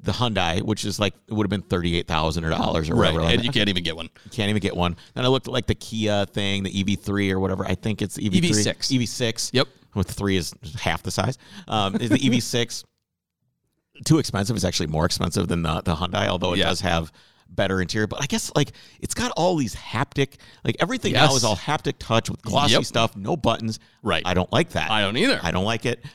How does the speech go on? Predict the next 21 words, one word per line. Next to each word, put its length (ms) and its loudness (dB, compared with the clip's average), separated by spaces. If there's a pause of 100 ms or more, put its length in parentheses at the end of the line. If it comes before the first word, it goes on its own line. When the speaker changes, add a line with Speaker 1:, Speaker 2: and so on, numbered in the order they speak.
(120)
Speaker 1:
I 80 -2
don't 140 0
know 120 4
that 140 -2
anybody 400 0
really 220 -2
does. 320 0
Maybe 220 -2
people 260 -4
that 140 2
don't 200 0
really 280 0 (400)
Speaker 2:
People 240 4
Speaker 1:
think 100 2
Speaker 2:
like 100 2
Speaker 1:
about 40 2
Speaker 2:
the 120 4
Speaker 1:
it. 80 -4
Speaker 2:
look 200 -2
of 100 4
it 200 0